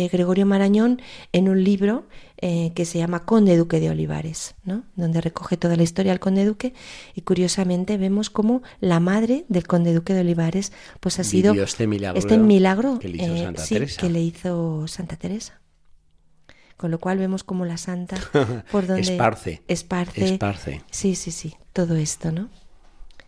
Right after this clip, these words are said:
Speaker 1: En estos días, pues, también la santa, eh, pudo conocer y tratar mucho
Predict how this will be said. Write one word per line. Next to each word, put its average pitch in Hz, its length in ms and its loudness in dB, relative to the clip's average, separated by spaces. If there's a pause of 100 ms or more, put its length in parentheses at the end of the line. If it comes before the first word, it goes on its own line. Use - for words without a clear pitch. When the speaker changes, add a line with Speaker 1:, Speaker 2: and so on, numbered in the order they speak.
(720)
Speaker 1:
En 202 320 6
estos 214 300 4
días, 247 480 2
pues, 180 400 0
también 175 320 0
la 196 80 0
santa, 208 520 -6 (340)
eh, 190 220 2
pudo 214 360 2
conocer 214 400 2
y 196 80 0
tratar 190 380 -2
mucho 240 500 0